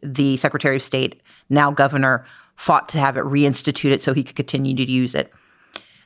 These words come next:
So we have to work on the voter registration piece and the use it or u-, use it or lose it laws, which are the laws that say if you do not vote regularly, we can take you off of the rolls,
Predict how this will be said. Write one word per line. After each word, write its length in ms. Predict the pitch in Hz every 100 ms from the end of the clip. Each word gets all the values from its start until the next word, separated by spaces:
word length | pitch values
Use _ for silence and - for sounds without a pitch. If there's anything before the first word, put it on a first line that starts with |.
| -
So 220 | 180 156
we 140 | 139
have 120 | 156
to 100 | -
work 140 | 143 143
on 60 |
the 60 | 131
voter 160 | 127 123
registration 500 | 110 - 139 - 135
piece 280 | 135 127 -
and 320 | 156 160 151
the 180 | 143 143
use 260 | 147 147
it 40 | 135
or 80 |
u-, 520 | 139 156 214 285 - -
use 220 | 156 147
it 80 | 156
or 120 | 135
lose 280 | 139 185 196
it 100 | -
laws, 460 | 127 120 - - - - - - -
which 260 | 156 147
are 180 | - 143
the 120 | 139
laws 360 | 135 139 147 147
that 140 | 127
say 240 | - 139 131
if 240 | 147 -
you 100 | 156
do 140 | 147
not 200 | 147 139
vote 300 | 127 135 127 -
regularly, 520 | 139 131 127 131 131
we 200 | 127 139
can 120 | 139
take 220 | 127 123
you 100 | 131
off 160 | 123 123
of 100 | 120
the 60 | 147
rolls, 400 | 208 180 143